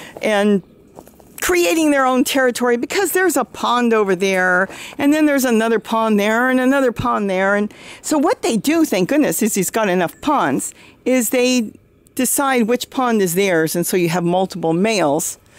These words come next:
trying to protect their pond. So it's not like he has one little fish pond. He's got multiple, so he can have multiple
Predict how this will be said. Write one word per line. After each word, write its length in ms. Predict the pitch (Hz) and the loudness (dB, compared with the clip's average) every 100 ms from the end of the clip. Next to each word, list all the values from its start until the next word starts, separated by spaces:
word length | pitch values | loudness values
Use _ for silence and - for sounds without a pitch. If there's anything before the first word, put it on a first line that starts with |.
| - - - | -20 -18 -8
trying 640 | - 202 185 175 180 180 - | -4 0 2 2 0 -2 -8
to 160 | - 202 | -4 -4
protect 640 | - 190 - 156 - - | -4 -6 -4 -4 -6 -4
their 160 | 156 143 | -4 -4
pond. 600 | - 277 247 117 - - - - - | -6 -2 0 -2 -6 -18 -20 -20 -8
So 160 | 240 | -2
it's 140 | 240 269 | -2 0
not 160 | 277 | -2
like 140 | 240 214 | -2 0
he 100 | 190 | -2
has 340 | 196 175 - | 0 -2 -2
one 320 | 185 175 170 | -2 0 2
little 320 | 170 156 143 - - - _ _ _ _ _ _ | 2 0 -2 -4 -16 -20 _ _ _ _ _ _
fish 240 | - 370 - | -4 -4 -4
pond. 340 | - - - | -8 -8 -6
He's 200 | 226 214 | -2 -2
got 180 | 196 - | -2 0
multiple, 580 | 202 254 254 - 110 - | 2 2 0 -4 -8 -6
so 200 | - 190 | -4 -2
he 120 | 214 | -2
can 180 | 254 226 | -2 0
have 160 | 208 | 0
multiple 760 | 185 190 226 240 - 175 160 160 | 0 2 2 2 -2 -2 -2 -2